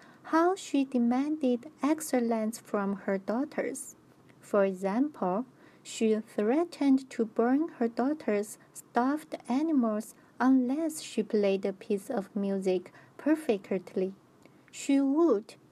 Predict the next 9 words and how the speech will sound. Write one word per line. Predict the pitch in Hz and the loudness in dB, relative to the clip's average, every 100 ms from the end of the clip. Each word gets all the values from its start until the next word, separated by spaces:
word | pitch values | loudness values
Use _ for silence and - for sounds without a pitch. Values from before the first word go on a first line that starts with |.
| - | 0
insult | 233 226 - 214 214 214 - | 2 2 0 0 0 -2 -2
her | 208 196 | -2 0
daughters | 214 247 269 - 214 - - _ _ - | -2 -2 -2 -6 -6 -10 -14 _ _ -2
if | 208 202 | -2 -2
they | 190 185 277 254 | -4 0 0 0
failed | 226 - 202 196 190 - | 0 0 0 0 -4 -8
to | - 196 | -4 -2
meet | 196 196 196 - | 0 -2 -4 -4
her | 196 | -4